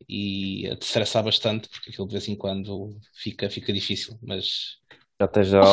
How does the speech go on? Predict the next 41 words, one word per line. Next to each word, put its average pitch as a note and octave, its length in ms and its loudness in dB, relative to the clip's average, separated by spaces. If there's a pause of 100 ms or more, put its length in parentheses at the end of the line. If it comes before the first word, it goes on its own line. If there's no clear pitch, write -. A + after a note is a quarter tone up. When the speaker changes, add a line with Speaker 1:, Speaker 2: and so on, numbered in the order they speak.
Speaker 1:
fun, E3 80 6
Speaker 2:
as G2 160 8
Speaker 1:
fun - 100 8
Speaker 2:
cenas G3 140 10
de - 60 10
Speaker 1:
and - 20 10
Speaker 2:
alta C3+ 100 10
Speaker 1:
games. B2+ 120 8
Speaker 2:
segurança. G#2+ 600 8 (300)
Speaker 1:
Sim, A#2+ 280 6
sim, G#2 260 0
sim, G2 260 -6
sim, F#2+ 240 -6
já, G2 360 0
Speaker 2:
É, E2 100 6
Speaker 1:
já - 0 -
Speaker 2:
bué E2+ 120 8
da F2 60 8
Speaker 1:
tá F2 60 2
a - 40 2
Speaker 2:
fixe, G#2 180 0
Speaker 1:
começar A2+ 140 8
a - 20 8
Speaker 2:
é. A2 40 4
Speaker 1:
sério. G2 400 -2 (1120)
E G2+ 80 2
de G#2 80 -2
vez A#2 160 4
em A#2 100 6
quando A2+ 280 6
há A2+ 60 10
assim A#2 240 4
uns G#2+ 140 2
riots A2 460 4
valentes A2 600 2
e F#2+ 460 -6
depois G#2 360 2
morre A2 280 2
muita G#2+ 240 -2
gente G#2+ 560 2
e - 140 -8